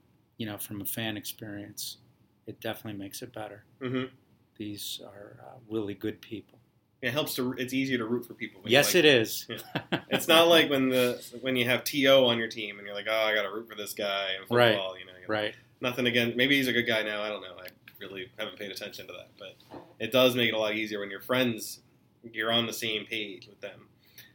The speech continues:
Speaker 2: Um, so you, you've, you've seen the impact of advocacy, and, um, you've seen the impact of, you know, showing your personal story out there, and, and, you know, the benefit of the Phillies to the A L S cause.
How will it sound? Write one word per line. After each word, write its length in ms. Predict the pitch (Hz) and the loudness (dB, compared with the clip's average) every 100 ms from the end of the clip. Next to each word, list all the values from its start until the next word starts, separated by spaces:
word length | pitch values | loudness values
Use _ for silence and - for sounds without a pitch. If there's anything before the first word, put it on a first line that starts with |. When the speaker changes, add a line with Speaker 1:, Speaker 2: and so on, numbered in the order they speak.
| _ _ 104 | _ _ -12
Speaker 2:
Um, 220 | 101 - _ - | -12 -14 _ -6
so 200 | - 175 | 2 2
you, 280 | 180 185 - | 2 -2 0
you've, 320 | 143 139 135 | -2 -2 -4
you've 180 | 139 131 | -4 -2
seen 360 | 156 151 143 | 0 0 2
the 160 | 131 127 | 0 0
impact 460 | 127 123 123 120 | 0 0 0 0
of 160 | 113 107 | -4 -6
advocacy, 880 | 110 110 113 117 113 - 107 107 107 113 | -2 -2 -2 -8 -10 -8 -8 -10 -12 -10
and, 280 | 107 104 | -10 -8
um, 260 | 101 101 101 _ | -12 -14 -16 _
you've 140 | 113 110 | -12 -8
seen 260 | - 113 | -6 -6
the 140 | 107 107 | -4 -6
impact 480 | 104 110 104 101 | -6 -6 -6 -6
of, 180 | 107 98 - _ _ _ _ - | -10 -10 -12 _ _ _ _ -8
you 80 | 107 | -6
know, 220 | 104 107 _ | -6 -10 _
showing 680 | - - 123 117 117 113 113 _ _ _ _ _ | -6 0 2 2 -2 -6 -12 _ _ _ _ _
your 140 | 117 | -8
personal 500 | 113 - 123 - 113 | -6 -6 -6 -6 -10
story 460 | 104 113 107 107 101 | -10 -8 -6 -6 -6
out 180 | 98 - | -8 -12
there, 360 | 95 101 - 92 | -12 -12 -16 -16
and, 200 | 98 101 | -16 -10
and, 420 | 104 98 98 98 - - | -10 -10 -14 -18 -20 -16
you 140 | 110 | -8
know, 180 | 110 101 | -6 -4
the 220 | 101 98 - _ _ _ _ _ | -6 -10 -14 _ _ _ _ _
benefit 380 | 117 110 107 107 | 0 0 -2 -6
of 200 | 101 98 | -6 -8
the 60 | 95 | -12
Phillies 560 | - 101 98 95 - | -8 -6 -6 -8 -10
to 180 | - 101 | -14 -16
the 340 | 98 98 95 95 | -16 -16 -16 -8
A 60 | 101 | -6
L 120 | 98 | -6
S 140 | 95 | -8
cause. 400 | - 98 95 95 | -12 -10 -10 -12